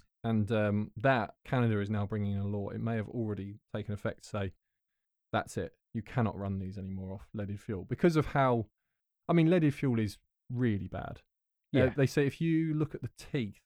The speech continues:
Speaker 1: of someone who's in their fifties and older,
Speaker 2: Mm-hmm.
Speaker 1: I think, I think it's fifty, might be fifty-five, uh, and someone who's younger than that, you can tell if they, you know, like, you
Speaker 2: Really?
Speaker 1: can so, see someone's age. Someone, if you just looked at someone's teeth,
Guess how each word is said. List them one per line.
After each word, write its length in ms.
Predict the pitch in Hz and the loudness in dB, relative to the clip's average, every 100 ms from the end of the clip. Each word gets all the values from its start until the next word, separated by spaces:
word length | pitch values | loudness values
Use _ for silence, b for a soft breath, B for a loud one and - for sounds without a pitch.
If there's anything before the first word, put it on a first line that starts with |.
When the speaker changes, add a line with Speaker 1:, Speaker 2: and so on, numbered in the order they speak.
| _ _ - | _ _ -10
Speaker 1:
of 100 | 113 | -8
someone 400 | - 123 107 104 | -4 -2 0 0
who's 320 | 107 107 101 | 0 -2 -4
in 260 | - 110 110 | -4 -2 -2
their 360 | 107 104 104 - - | -2 -2 -4 -8 -6
fifties 460 | 139 - 135 123 - | -6 -4 -6 -6 -6
and 140 | 110 107 | -8 -4
older, 380 | 107 92 95 135 _ 135 | -4 -4 -6 -8 _ 4
Speaker 2:
Mm-hmm. 20 | |
Speaker 1:
I 40 | 135 | 6
think, 80 | 170 - | 4 0
I 20 | |
think 140 | 147 | -8
it's 100 | 127 | -6
fifty, 260 | - 139 - | -4 -4 -2
might 120 | 110 - | -4 -4
be 40 | |
fifty-five, 560 | - - - 92 92 - _ _ _ _ _ _ _ _ - | -12 -18 -12 -8 -8 -10 _ _ _ _ _ _ _ _ -4
uh, 380 | 110 107 104 98 - | 0 2 2 0 0
and 100 | 113 | -2
someone 200 | - 110 | 2 2
who's 120 | 107 | 2
younger 220 | 127 120 | 2 0
than 140 | 98 87 | 0 -4
that, 180 | 95 - _ _ _ | -8 -10 _ _ _
you 140 | 120 117 | -2 0
can 160 | 117 | 2
tell 480 | 110 - 127 82 101 - _ _ _ _ _ _ _ _ _ _ _ _ - | 0 0 0 0 -6 -10 _ _ _ _ _ _ _ _ _ _ _ _ -6
if 120 | 117 | -4
they, 280 | - 107 104 - - | -2 -2 -2 -8 -4
you 60 | 117 | -2
know, 100 | 98 | -2
like, 160 | 110 107 | 0 4
you 60 | |
Speaker 2:
Really? 180 | 165 127 | 4 4
Speaker 1:
can 100 | 131 | 4
so, 240 | 120 151 143 | 2 2 2
see 220 | - 147 | 0 -2
someone's 280 | - 123 123 | 0 0 2
age. 280 | 104 101 | 0 -2
Someone, 240 | - 135 117 | -2 -2 -2
if 240 | 101 120 135 | -6 -8 -4
you 100 | 123 | -4
just 200 | 127 135 | -2 0
looked 220 | 135 - | 0 -2
at 40 | |
someone's 240 | - 110 104 | -4 -4 -2
teeth, 260 | 139 107 | -2 -4